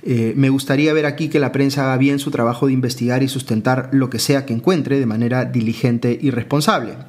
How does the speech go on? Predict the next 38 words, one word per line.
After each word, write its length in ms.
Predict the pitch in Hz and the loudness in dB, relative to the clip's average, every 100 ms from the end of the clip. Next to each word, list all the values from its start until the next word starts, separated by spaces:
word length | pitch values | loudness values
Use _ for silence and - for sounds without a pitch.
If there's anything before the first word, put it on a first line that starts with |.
| - | -8
De 140 | 143 127 | -2 0
la 80 | |
misma 240 | 135 156 170 | 2 0 0
manera 380 | 139 151 151 147 | 2 0 0 0
que 80 | |
me 100 | 147 | 0
gustaría 400 | 123 - 120 131 | 0 0 0 2
ver 200 | 135 139 143 - - - - | 2 0 -2 -12 -18 -6 0
que 100 | 151 | 2
la 140 | 120 | 2
prensa 300 | 139 139 151 | 0 0 0
investigue 500 | 147 123 - 160 151 | 0 -2 0 2 4
y 80 | 139 | 2
sustente 520 | - - 190 185 151 | -2 0 0 2 0
lo 200 | 127 110 | 0 0
que 100 | 117 | 0
sea 240 | - 160 | 0 0
que 80 | 156 | 0
encuentre 420 | 120 151 139 127 | 0 0 0 -2
respecto 480 | 127 120 123 - 127 | -4 -4 -4 0 0
de, 280 | 135 143 - - - - | 2 0 -2 -12 -20 -8
eh, 140 | 135 110 | -4 -2
por 180 | 117 113 | 0 0
decir, 300 | - 143 139 | 2 0 0
responsabilidades 600 | 131 151 135 117 123 127 | 0 0 0 0 0 0
penales 420 | 127 151 165 151 | 0 2 2 0
que 100 | 131 | -2
pueda 180 | 131 123 | 0 0
haber 160 | 127 | 0
en 80 | 131 | 0
el 100 | 113 | -2
caso 260 | 117 127 120 | -2 -2 -2
de 100 | 120 | 0
Keiko 240 | 123 127 | -2 -2
Fujimori 560 | - 120 117 127 127 127 | -4 0 2 2 0 -2
y 80 | 131 | -4
su 140 | - | -2
entorno. 460 | 110 160 139 92 | 0 2 2 -2